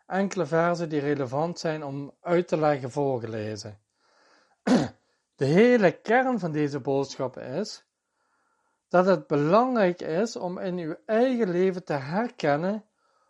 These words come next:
wat natuurlijk, wat van God, wat juist onnatuurlijk en wat niet van God is, maar van de vijand te herkennen,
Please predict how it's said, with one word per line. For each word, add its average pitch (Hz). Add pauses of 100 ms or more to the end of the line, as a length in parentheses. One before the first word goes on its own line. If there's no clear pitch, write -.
(140)
wat 170
natuurlijk, 240 (420)
wat 156
van 131
God, 233 (640)
wat 151
juist 135
onnatuurlijk 214
en 180
wat 165 (120)
niet 220
van 139
God 120
is, 139 (680)
maar 143
van 143
de 135
vijand 160 (120)
te -
herkennen, 143